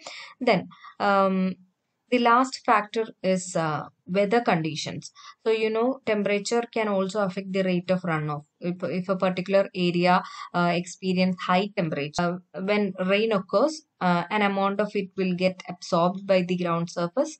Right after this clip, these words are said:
and runoff will be less. Uh, on the other hand, if the temperature of the area is less, then the runoff will be more compared to the other. Okay, so these are the factors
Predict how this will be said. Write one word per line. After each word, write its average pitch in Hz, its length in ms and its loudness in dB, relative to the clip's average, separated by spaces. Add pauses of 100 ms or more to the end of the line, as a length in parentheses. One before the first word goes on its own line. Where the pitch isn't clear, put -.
(300)
and 294 240 0 (160)
runoff 254 420 4
will 185 200 2
be 269 240 -4
less. - 280 -6 (340)
Uh, 233 240 4
on 262 140 4
the 269 100 6
other 254 220 4
hand, 269 260 0
if 262 100 -4
the 254 120 -4
temperature 226 520 0
of 254 120 0
the 240 260 0
area 233 240 0
is - 280 -6
less, 196 400 0 (200)
then 269 180 0
the 285 80 4
runoff 226 380 4
will 208 180 -2
be 196 140 -2
more 190 440 4 (280)
compared 180 400 0
to 165 100 -2
the 220 260 -4 (200)
other. - 260 -2 (220)
Okay, 226 240 -2 (240)
so 254 100 0
these 247 240 -2
are 254 140 4
the 277 100 4
factors 269 640 0